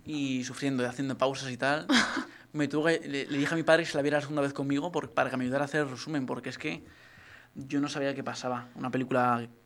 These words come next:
Speaker 1: para todos los públicos, con esa estructura, aunque bueno,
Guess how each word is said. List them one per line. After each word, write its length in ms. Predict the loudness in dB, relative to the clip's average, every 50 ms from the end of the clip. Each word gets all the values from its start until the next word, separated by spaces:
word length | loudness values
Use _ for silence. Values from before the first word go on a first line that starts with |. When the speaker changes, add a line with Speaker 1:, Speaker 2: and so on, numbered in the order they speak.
| _ _ _
Speaker 1:
para 160 | -2 -2 0 0
todos 120 | -2 -4
los 80 | -4 -4
públicos, 680 | -6 -4 0 2 2 2 2 2 2 2 0 -4 -10 -16 -20 -20 -20 -20 -20 _ -20 -20 _ -20 -20 -20 _ -14
con 200 | -8 -6 -6 -4
esa 120 | -4 -6
estructura, 540 | -6 -4 -6 -6 -6 -4 -2 2 4 4 4 2
aunque 160 | 0 -2 -2
bueno, 280 | -2 -2 -2 -2 -6